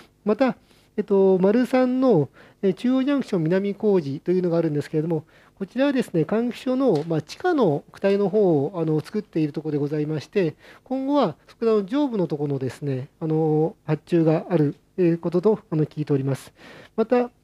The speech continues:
えっと、こちら、色が塗ってあるところで、青いところの緑が大きくあるんですけれども、これは丸五のと丸六工事なんですけど、その左側、灰色のところがあろうかと思います。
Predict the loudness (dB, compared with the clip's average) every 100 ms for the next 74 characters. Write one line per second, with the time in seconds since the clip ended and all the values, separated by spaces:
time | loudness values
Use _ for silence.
0 | -4 -2 0 0 -2 -2 -2 0 0 0
1 | 2 0 -2 0 0 0 -2 0 0 2
2 | 2 2 -2 _ _ _ _ -4 -2 2
3 | 0 0 -2 -4 0 2 4 4 4 4
4 | 4 4 4 4 2 2 0 -2 -4 -10
5 | -4 -2 -2 -2 -2 -6 -4 -2 0 0
6 | 0 0 -2 _ _ -6 -2 0 2 0
7 | -2 -2 0 0 2 2 2 0 0 -2
8 | 2 4 4 2 0 -2 0 -2 -6 -10
9 | -6 -6 _ -4 -2 0 0 0 -2 -6
10 | -4 -2 0 -2 -4 -4 0 0 0 0
11 | -2 -4 -4 -4 -4 -8